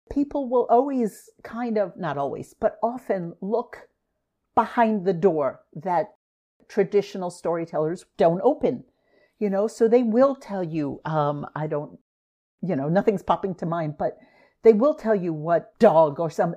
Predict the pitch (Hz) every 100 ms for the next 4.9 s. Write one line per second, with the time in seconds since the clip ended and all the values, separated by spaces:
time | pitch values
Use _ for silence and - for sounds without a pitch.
0 | - 220 214 214 202 233 233 247 269 254
1 | 240 226 202 190 - - - - 175 170
2 | 160 - _ _ - 156 175 208 202 -
3 | 175 156 147 - 135 131 120 - - 151
4 | _ _ 180 - 170 151 147 143 -